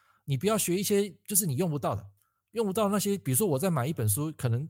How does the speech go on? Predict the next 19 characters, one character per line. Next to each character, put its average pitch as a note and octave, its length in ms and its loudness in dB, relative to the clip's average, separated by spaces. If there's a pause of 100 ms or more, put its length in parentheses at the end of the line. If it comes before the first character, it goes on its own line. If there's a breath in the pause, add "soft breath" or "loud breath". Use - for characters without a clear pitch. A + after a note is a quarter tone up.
一 G#3+ 80 -6
本 B2 180 -2
书 F3 160 -2
里 B2 80 -2
面 C#3 140 -2
啊， G2+ 200 0
只 B2 140 -4
有 D#3+ 120 2
我 A2+ 160 2
要 C3 140 2
的 B2 60 2
就 B2+ 100 -4
是 C3 120 -2 (140)
那 D3+ 200 0 (300)
一 F#3+ 100 -2
两 G2 200 0
句 A#2 180 -4
金 B2 260 0
句， A#2 200 -4